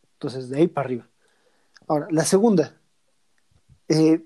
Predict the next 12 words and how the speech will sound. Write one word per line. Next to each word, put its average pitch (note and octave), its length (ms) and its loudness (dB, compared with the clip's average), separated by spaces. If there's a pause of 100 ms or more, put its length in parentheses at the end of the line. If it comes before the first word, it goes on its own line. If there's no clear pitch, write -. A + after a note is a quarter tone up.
viene G#3 300 2
más F#3+ 340 2
relacionada F3+ 640 0
hacia E3 280 -4
la D#3 200 -4
lealtad D3 520 -2
de F3 120 0
los D3+ 160 -4
jugadores E3 520 -2
por C#3+ 320 -10
los D3 240 -6
equipos. - 560 -6